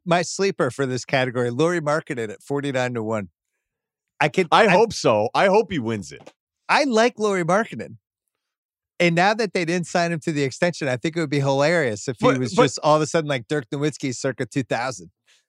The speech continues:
Speaker 2: The extension thing, though, on the restricted guys is one of the biggest. Like, it's great the guys that got their money, but then it's like, "Oh, the Pels didn't sign Lonzo." Okay, let's see what happens. Let's see how the season goes. We have
Speaker 1: Yeah.
Speaker 2: a decision to make. And if you get a number and we wanna match it, then guess what?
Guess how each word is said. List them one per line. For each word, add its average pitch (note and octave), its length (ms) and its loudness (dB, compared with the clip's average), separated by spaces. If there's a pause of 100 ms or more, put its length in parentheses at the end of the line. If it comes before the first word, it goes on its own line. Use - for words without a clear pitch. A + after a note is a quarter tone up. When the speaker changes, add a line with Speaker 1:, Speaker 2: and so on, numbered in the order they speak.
(120)
Speaker 2:
The F#3+ 120 2
extension C4+ 520 0
thing, A3+ 220 0
though, F#3 160 2
on D3 140 4
the B2+ 80 0
restricted B2+ 480 -6
guys C#3+ 400 0
is G2+ 120 -8
one C#3+ 140 -2
of D3 80 0
the A#2+ 80 0
biggest. C#3+ 380 -2
Like, D3+ 120 -2
it's E3 140 -4
great G3+ 220 2
the F3 40 -6
guys C#3+ 220 2
that C#3+ 80 -8
got C3 160 -2
their B2+ 100 -4
money, A#2 280 0
but F2 160 -8
then G#2 80 0
it's G2+ 120 -4
like, F2+ 160 -2
"Oh, A#2 300 4
the E2+ 100 -6
Pels G#2+ 400 -2
didn't G#2 220 -8
sign G2 240 -4
Lonzo." G2 420 -4
Okay, G#3 220 0
let's G3+ 180 0
see G#3+ 80 -6
what G#3+ 100 0
happens. G3+ 460 -6
Let's G#2 140 -8
see C#3+ 80 -2
how C3 60 2
the C3+ 80 -2
season D#3+ 260 -2
goes. G3+ 460 -2 (340)
We G#2+ 60 0
have A#2 60 4
Speaker 1:
Yeah. A#2+ 100 6
Speaker 2:
a F#2+ 40 2
decision D3 340 -4
to E3 60 -2
make. G3 260 2 (320)
And B2 400 2
if G#2+ 180 -2
you C3+ 100 -4
get D#3+ 140 0
a D#3 60 0
number E3+ 340 2
and B2 120 -4
we C3 80 2
wanna C#3+ 200 2
match C#3+ 260 0
it, G#3+ 160 -2 (320)
then D#3+ 140 -2
guess G3 180 0
what? A#3 220 0